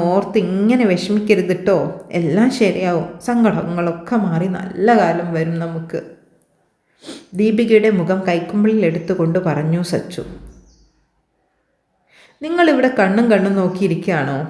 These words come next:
താഴെ മേൽപ്പത്തൂരെത്തി. എല്ലാവരെയും ഭൂമുഖത്തേക്ക് വിളിക്കുന്നുണ്ട്. "ദീപു, വേഗം ഫ്രഷായി വാ. മോളെ സച്ചു, നീ ഒന്ന് അവളെ സഹായിക്ക്." അകത്തേക്ക് കയറി വന്ന വിവേക് അലമാരിയിൽ നിന്ന്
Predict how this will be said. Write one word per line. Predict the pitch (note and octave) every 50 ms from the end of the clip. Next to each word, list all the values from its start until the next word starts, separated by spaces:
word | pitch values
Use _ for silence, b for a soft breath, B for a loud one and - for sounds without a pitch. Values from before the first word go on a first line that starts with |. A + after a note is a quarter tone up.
| - - -
താഴെ | A#3+ B3 C4 B3
മേൽപ്പത്തൂരെത്തി. | A#3 G3+ E3+ - - G3+ G3+ - A3+ A3 G3+ F3+ - - - - - - - - B B B B B B B
എല്ലാവരെയും | - E3 F#3+ G#3 A3+ B3+ C4+ C4+ C4+ B3+ B3+ C4 B3 A3+
ഭൂമുഖത്തേക്ക് | G#3 F#3+ F3+ F#3 G3+ G#3 A3+ - F#3 G#3+ G#3 A3
വിളിക്കുന്നുണ്ട്. | G#3+ F3+ F3 E3+ E3+ F#3+ F3 E3+ D#3+ D3 - - - - - -
"ദീപു, | C4 C#4+ C#4 C#4 D4+ D4+ C#4+ - B B B B B B C#4
വേഗം | C#4 C#4+ C#4 C4+ B3+
ഫ്രഷായി | - - A#3+ A#3 - - A#3 A#3 A3+
വാ. | A3+ A3+ A3+ A3+ A3+ - - A3+ A3+ -
മോളെ | - C4 C4+ C4+
സച്ചു, | C4 C4+ A#3 G#3 - - A#3 G#3+ G#3+ G#3+ - -
നീ | D#4+ D#4
ഒന്ന് | A#3 F#3 E3+ E3
അവളെ | D#3 D3 D#3 F3
സഹായിക്ക്." | E3 - C3+ C3+ - D3+ E3+ - - - - - C#3+ D#3+ - - - - _ _ _ _ _ _ b b b b b b b b b
അകത്തേക്ക് | - G3 A3 A#3 A#3 A#3 C#4 C#4 C#4+ C#4+ C#4+
കയറി | A3+ G3+ F3+ F3 F3 F#3+
വന്ന | F#3+ F#3 F3 E3 F3+ F#3+
വിവേക് | F#3 E3 D3 C#3 D3+ D#3 D3 C#3 F3 G3 - -
അലമാരിയിൽ | D#3+ E3+ E3+ F3 F3+ G3+ A3 A#3 B3 C4 B3 G#3+
നിന്ന് | F3 D#3 D3 E3